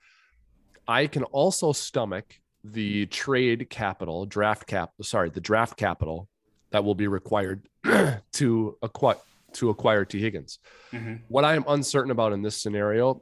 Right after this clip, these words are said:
Speaker 1: is the salary cap hits and managing the cap with Cousins, eventual Jefferson contract, eventual Higgins contract. How, how, I don't know how that would work, if it could
Speaker 2: Yeah.
Speaker 1: work.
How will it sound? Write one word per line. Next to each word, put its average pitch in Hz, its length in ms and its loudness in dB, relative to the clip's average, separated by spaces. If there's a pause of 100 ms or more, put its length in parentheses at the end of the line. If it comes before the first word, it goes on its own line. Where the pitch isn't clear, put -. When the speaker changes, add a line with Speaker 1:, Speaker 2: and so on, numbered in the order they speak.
Speaker 1:
is 104 440 -2 (160)
the 104 120 -6
salary 113 520 2
cap 120 400 0
hits 127 520 -4
and 98 220 -4
managing 107 500 -2
the 98 120 -4
cap 85 420 0 (480)
with 107 200 -2
Cousins, 117 680 0 (1000)
eventual 113 600 2
Jefferson 107 520 0
contract, 95 720 -2 (380)
eventual 101 540 0
Higgins 82 360 -6
contract. 64 520 -10 (220)
How, - 300 -6
how, 110 400 -2
I 131 60 -6
don't 120 120 -6
know 117 100 0
how 101 180 -2
that 92 140 -2
would 85 120 -12
work, 78 340 -14 (260)
if 135 160 0
it 98 100 -4
could - 120 -6
Speaker 2:
Yeah. 139 100 -2
Speaker 1:
work. - 120 -16